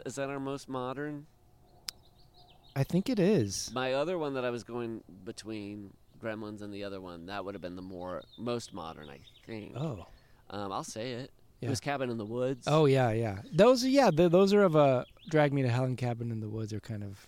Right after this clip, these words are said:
Speaker 1: Yeah.
Speaker 2: similar
Speaker 1: Yeah.
Speaker 2: in style. And
Speaker 1: Yeah.
Speaker 2: yeah.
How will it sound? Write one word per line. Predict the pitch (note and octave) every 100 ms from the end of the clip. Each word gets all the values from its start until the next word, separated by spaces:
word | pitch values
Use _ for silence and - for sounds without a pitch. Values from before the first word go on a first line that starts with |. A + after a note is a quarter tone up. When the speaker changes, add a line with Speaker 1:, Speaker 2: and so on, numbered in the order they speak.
| -
Speaker 1:
Yeah. | B2 C3+ A2
Speaker 2:
similar | G2 F2 - C#3 B2 A#2+
Speaker 1:
Yeah. | A#3+ A3 C3 G2+ G#2
Speaker 2:
in | C#3+ A#2+ A2+ G#2 - -
style. | - - G#2 G2 F#2 G2
And | G2
Speaker 1:
Yeah. | C3 A#2+ F#2+ F#2+
Speaker 2:
yeah. | A2